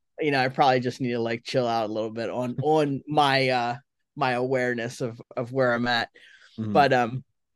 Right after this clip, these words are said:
Speaker 1: you know, I don't wanna, I don't wanna go into mania. So I started having that, and food is a, is a big part of it,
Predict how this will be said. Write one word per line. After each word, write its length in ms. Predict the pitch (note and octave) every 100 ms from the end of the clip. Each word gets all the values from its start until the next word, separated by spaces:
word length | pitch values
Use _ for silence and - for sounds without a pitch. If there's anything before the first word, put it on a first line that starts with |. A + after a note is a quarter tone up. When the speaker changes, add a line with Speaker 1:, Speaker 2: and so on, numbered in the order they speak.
| _ - _ _ _ _
Speaker 1:
you 100 | A3+
know, 100 | C#3+
I 120 | D3+
don't 180 | D#3 -
wanna, 300 | D#3+ D#3 D3 -
I 100 | C#3
don't 100 | D3+
wanna 160 | D#3+
go 80 | D3+
into 140 | C#3+
mania. 380 | C#3+ D#3+ D#3 B2+
So 640 | C3 D#3 C#3+ C#3 C3+ B2 _ _ _ _ -
I 140 | D3+
started 380 | - D#3+ D3+ C#3
having 340 | C#3+ C#3 C#3
that, 180 | C3+ B2
and 180 | C3+ C3+
food 400 | - F3+ D#3+ C3+
is 280 | A#2+ C3 A#2+
a, 360 | B2+ A#2 A#2 -
is 140 | C3+
a 60 | C3
big 280 | A#2 B2 B2
part 280 | - A#2+ A2
of 120 | G2
it, 140 | D2